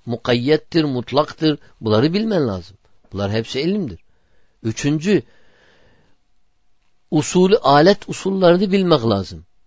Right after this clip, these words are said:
Ee, dördüncü, e, e, pardon, beşinci, alet usullarını bilmek lazım. Nedir? O da lügatça, lügatın, lügatın şeyini bilmesi lazım,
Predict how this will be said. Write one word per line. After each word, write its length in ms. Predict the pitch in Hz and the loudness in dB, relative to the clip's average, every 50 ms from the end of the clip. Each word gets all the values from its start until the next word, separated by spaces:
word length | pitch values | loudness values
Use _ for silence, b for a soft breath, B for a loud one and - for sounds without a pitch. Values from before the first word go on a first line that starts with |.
| _ _ _ _ _ _ _ _ _ _ _ - | _ _ _ _ _ _ _ _ _ _ _ -10
Ee, 40 | 101 98 98 98 95 92 92 92 92 95 95 | -8 -6 -4 -4 -4 -4 -4 -4 -6 -4 2
dördüncü, 600 | 120 131 131 120 117 131 123 113 95 95 95 - - _ - | 2 2 4 2 0 -4 -6 -6 -8 -10 -12 -12 -14 _ -16
e, 340 | 101 98 95 92 92 87 90 - _ _ _ _ | -10 -8 -8 -6 -8 -8 -12 -14 _ _ _ _
e, 580 | 101 101 98 95 92 92 92 90 90 92 87 80 - 107 - 117 113 107 104 101 101 101 _ _ _ 110 107 - - - _ - 117 117 110 107 _ - | -10 -8 -8 -6 -8 -8 -8 -8 -8 -10 -10 -12 -16 _ -20 -20 -20 -20 -20 -20 -20 -20 _ _ _ -20 _ -20 -20 -20 _ -20 -20 -20 -20 -16 _ 0
pardon, 380 | 117 127 135 123 120 104 95 | 0 0 2 0 -2 -2 0
beşinci, 580 | 117 127 - - 151 139 131 123 147 208 415 466 - | -2 -2 -2 -4 -6 -6 -6 -6 -6 -6 -8 -6 -2
alet 340 | - 127 131 143 165 202 196 - - | 0 2 2 4 2 0 -2 -4 -10
usullarını 640 | 165 - - - 156 151 151 160 165 185 214 214 165 | -14 -12 -8 -6 -4 0 0 0 0 0 0 -2 -2
bilmek 360 | 165 147 143 160 180 165 165 | -2 0 0 -2 -2 0 0
lazım. 320 | 127 101 95 90 90 87 _ _ _ _ _ _ - | -2 -2 -4 -6 -12 -20 _ _ _ _ _ _ -10
Nedir? 400 | 107 113 147 190 185 190 202 214 - - _ _ _ _ - | -4 -2 0 0 0 0 -2 -4 -4 -12 _ _ _ _ -6
O 160 | 117 131 127 | -4 -2 -2
da 160 | 151 175 226 - _ _ _ _ _ _ _ _ _ _ _ _ _ _ _ _ _ - | -2 -2 -4 -6 _ _ _ _ _ _ _ _ _ _ _ _ _ _ _ _ _ -6
lügatça, 640 | 107 113 123 117 147 175 190 - - - 123 104 - _ _ _ - | -4 -2 -2 0 0 0 0 -2 -4 -8 -8 -8 -10 _ _ _ -6
lügatın, 600 | 113 120 104 110 123 120 - 185 196 190 - - _ _ _ _ _ _ _ _ _ _ _ _ - - - - - | -6 -4 -2 -2 -4 -4 -4 -4 -6 -6 -6 -10 _ _ _ _ _ _ _ _ _ _ _ _ -20 -20 -20 -12 -6
lügatın 580 | 113 117 117 113 127 131 - - 190 202 196 - _ _ - - | -4 -4 -2 0 0 -2 0 0 -2 -2 -2 -4 _ _ -20 -12
şeyini 380 | - - 120 131 147 180 175 | -4 -2 0 2 2 2 2
bilmesi 440 | 190 180 151 135 117 107 - 104 101 | 0 0 0 0 -2 -2 -4 -4 -4
lazım, 280 | 98 95 87 87 78 | -4 -4 -4 -8 -14